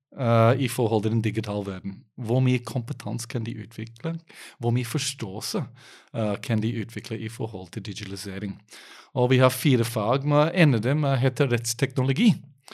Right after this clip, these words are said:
Og da hadde vi femti studenter som jobbet med utvikling av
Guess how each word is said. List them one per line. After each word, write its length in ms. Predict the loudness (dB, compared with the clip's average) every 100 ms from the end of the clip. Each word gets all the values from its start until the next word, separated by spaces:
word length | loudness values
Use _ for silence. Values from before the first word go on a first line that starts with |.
| -20 -20 -14
Og 200 | -10 -6 0
da 300 | 4 6 4
hadde 180 | 4 2
vi 80 | -2
femti 480 | -4 -6 -6 -6 -8
studenter 640 | -6 -6 -6 -8 -4 -2 -4 -14 -20 _
som 260 | -4 0 0
jobbet 380 | 0 -2 -4 -2
med 160 | -4 -4 -4
utvikling 640 | -4 -6 -12 -10 -8 -8 -6
av 240 | -4 -4